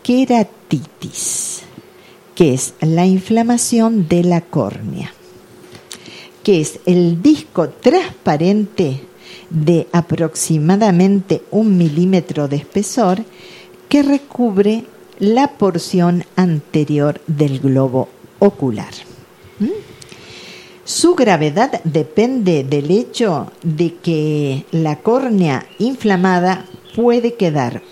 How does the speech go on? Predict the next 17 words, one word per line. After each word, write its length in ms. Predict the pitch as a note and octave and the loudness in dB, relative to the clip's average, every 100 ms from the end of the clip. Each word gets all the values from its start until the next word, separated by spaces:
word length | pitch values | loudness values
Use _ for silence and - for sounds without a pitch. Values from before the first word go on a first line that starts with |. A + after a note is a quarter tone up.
| - - | -4 2
opacada 840 | B3+ - A3 G3 F3+ E3+ F#3 - - - - - | 4 4 -2 2 2 4 2 -2 -14 -20 -14 0
o 120 | C4+ | 2
dificultar 920 | C4 - D#3+ - C#3 B2 C#3 D3+ E3 - - | 2 0 -4 -2 -4 -2 -2 -2 -4 -12 -10
la 260 | D3 C#3+ C3+ | -4 -2 -2
visión. 640 | B2 A#2+ - A#3 D#3+ - - - - - - - - - | -4 -6 -2 0 0 -2 -12 -18 -20 -20 -20 -20 -20 -4
Además 540 | F3+ D#3+ D#3+ F#3 E4+ B3+ | -2 0 2 2 0 2
del 320 | G3 E3+ D#3 | 2 2 2
tratamiento 1120 | - G#3+ C4 A3 F3+ F#3 F#3+ F#3 - F3 D3 - - - | 0 0 2 0 2 2 2 0 -2 -4 -4 -10 -10 -4
especializado 1800 | D3 C#3+ - D3 - - C3+ B2 B2 - G#3+ G3+ F3 D#3 D#3+ E3+ F#3 - | -4 -6 -6 -6 -4 -2 -2 -2 -4 -2 2 4 4 2 2 0 0 -2
con 260 | D3 C#3 | -2 2
un 200 | E3+ G3 | 2 2
profesional 1120 | F#3 D3 C3+ - B2 - A2 A#2 C3 C3 G2 - - | 0 -4 -4 -6 -8 -6 -6 -4 -2 -4 -6 -8 0
adecuado, 1120 | G#3+ G#3 C#3+ A#2+ - E3+ C3+ C3 B2 D3 G3+ - - - - - | 2 2 0 -4 -4 -2 -2 -4 -4 -4 -6 -10 -20 -20 -20 -14
se 280 | - - D#4 | -10 0 2
recomienda 840 | D4+ D4 C#4 C4 A#3+ A#3+ A3+ A#3 - - | 2 0 -2 0 2 2 2 0 -2 -2
estas 380 | G3 F#3 - F3 | -2 0 -4 -6
plantas 840 | - C3+ F2 F#2 B1 - - - | -6 -6 -4 -6 -10 -12 -12 -12